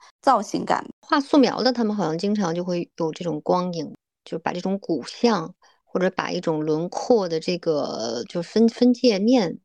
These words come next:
Speaker 2: 给它能够区分出来。因为像我们有的时候化妆，不都是给自己的面部，亚洲人的面部折叠度不够嘛？
Speaker 1: 哦，对。
Speaker 2: <laughs> 然后欧洲人
Speaker 1: 哎，你如果这么理解的话，就可以理解为伦勃朗光其实是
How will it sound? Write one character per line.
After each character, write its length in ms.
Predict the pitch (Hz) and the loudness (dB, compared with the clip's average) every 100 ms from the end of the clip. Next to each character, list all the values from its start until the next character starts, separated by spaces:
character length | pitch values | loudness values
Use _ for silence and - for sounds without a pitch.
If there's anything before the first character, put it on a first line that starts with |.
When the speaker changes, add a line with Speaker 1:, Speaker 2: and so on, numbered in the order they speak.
| - | -12
Speaker 2:
给 120 | - | -8
它 260 | 185 170 165 | -4 -2 -2
能 200 | 156 151 | -6 -2
够 180 | 170 165 | -2 -2
区 240 | - - | -6 -8
分 200 | 196 196 | -4 -4
出 140 | 202 156 | -4 -8
来。 180 | - - _ _ _ - - | -10 -12 _ _ _ -20 0
因 80 | 220 | 2
为 40 | |
像 180 | 233 233 | 4 4
我 100 | 180 | 2
们 280 | - 160 180 _ _ - | 2 -2 -4 _ _ -6
有 120 | 139 | -4
的 80 | 165 | -4
时 180 | - | -2
候 260 | 170 175 160 | 0 2 0
化 200 | - 190 | 0 -2
妆， 400 | 185 196 202 226 | 2 0 0 -2
不 120 | - | -4
都 120 | 175 190 | -2 -2
是 200 | - 185 | -4 -4
给 140 | 185 | -4
自 160 | - 190 | -4 -6
己 100 | - | -4
的 100 | 156 | -4
面 300 | 185 185 170 | 0 -2 -2
部， 260 | 170 151 _ _ | -4 -6 _ _
亚 180 | 190 160 | -2 0
洲 120 | 175 | 2
人 140 | 190 175 | 0 2
的 60 | |
面 240 | 196 196 175 | 2 2 0
部 160 | 180 | -4
折 280 | 175 - 156 | -4 2 2
叠 200 | 190 175 | 4 2
度 240 | 190 226 | 6 4
不 140 | 175 165 | 4 -4
够 160 | - 202 | 4 6
嘛？ 300 | - 294 226 | 6 4 0
Speaker 1:
哦， 40 | - | -2
对。 180 | 196 - 202 | -2 -2 -6
Speaker 2:
<laughs> 420 | 277 277 285 - - _ | -6 -6 -10 -14 -20 _
然 160 | - 160 | 0 2
后 60 | 359 | 4
欧 120 | 214 | 4
洲 120 | 220 | 6
人 80 | 220 285 | 6 6
Speaker 1:
哎， 20 | |
你 20 | |
如 40 | 247 | 4
果 80 | 302 | 2
这 40 | |
么 80 | 254 | 2
理 220 | 214 185 | 0 -2
解 200 | 202 226 | 0 0
的 120 | 180 196 | 0 0
话， 320 | 214 185 - | 2 2 0
就 220 | - 214 | -6 -8
可 180 | 202 190 | -2 -2
以 160 | 196 | -2
理 160 | 180 175 | -4 -4
解 160 | 175 180 | -4 -4
为 200 | 180 175 | -4 -4
伦 160 | 175 | -4
勃 120 | 190 | 0
朗 200 | 214 185 | 2 2
光 260 | 190 190 196 _ | 0 0 -2 _
其 180 | - 196 | -8 -6
实 160 | 196 202 | -4 -6
是 200 | 254 | -4